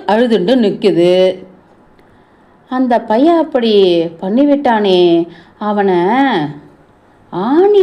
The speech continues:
அரைஞ்சா போலல்ல சத்தியம் வாங்கிவிட்டான். இனிமே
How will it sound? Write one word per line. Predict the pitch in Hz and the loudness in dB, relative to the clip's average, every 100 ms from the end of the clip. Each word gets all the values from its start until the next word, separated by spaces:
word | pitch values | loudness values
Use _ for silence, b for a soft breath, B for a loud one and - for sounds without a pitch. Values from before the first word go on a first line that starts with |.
| 330 | 2
அரைஞ்சா | 240 202 202 196 180 | 2 0 0 0 0
போலல்ல | 170 160 156 151 294 311 | 0 -2 -2 -2 -2 -4
சத்தியம் | 240 - 277 254 | -6 -2 0 0
வாங்கிவிட்டான். | 220 208 202 190 190 180 180 B B B B _ | -4 -4 -8 -4 -2 -2 -4 B B B B _
இனிமே | 269 269 220 226 | 0 2 0 0